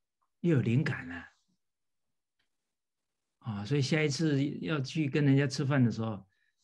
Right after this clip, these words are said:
一心观礼，尽虚空遍法界，常住三宝。啊，十方护法菩萨，啊，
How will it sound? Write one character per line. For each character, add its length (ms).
一 100
心 500
观 280
礼， 180
尽 280
虚 220
空 560
遍 220
法 180
界， 300
常 440
住 320
三 300
宝。 240
啊， 300
十 240
方 360
护 220
法 360
菩 80
萨， 240
啊， 180